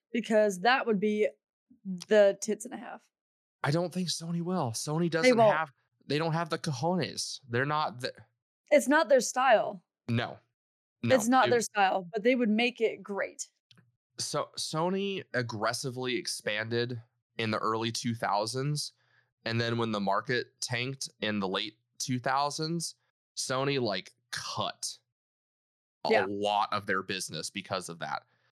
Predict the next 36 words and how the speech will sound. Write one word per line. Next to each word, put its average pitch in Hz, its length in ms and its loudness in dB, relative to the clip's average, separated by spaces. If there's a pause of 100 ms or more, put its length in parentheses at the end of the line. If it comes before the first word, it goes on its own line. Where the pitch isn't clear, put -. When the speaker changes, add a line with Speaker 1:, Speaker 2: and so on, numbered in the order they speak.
Speaker 2:
So 104 440 -2 (140)
going 131 340 -2
forward, 117 640 0
they 104 140 -2
are, 95 180 2 (200)
they 110 160 -2
are 107 140 2
far 110 640 -2
more 98 360 -2
cautious - 760 -8 (520)
about 95 320 -4
how 95 320 -2
they 90 480 -6 (240)
approach - 840 -6
expanding 95 680 -6
their 87 160 -8
company. 69 560 -12 (580)
Speaker 1:
Yeah, 226 420 2
and 240 140 2
I 254 140 -2
mean, 254 140 2
Sony 285 460 0
does 226 360 0
Sony 233 360 -2
things, 262 440 -4
and 208 460 0
that 208 340 2
U-, 254 560 2
Ubisoft 220 380 0
does 196 220 0
not 202 320 0
do 226 180 -6
anything - 380 -10
that - 120 -8
Sony - 320 -10
does. - 320 -10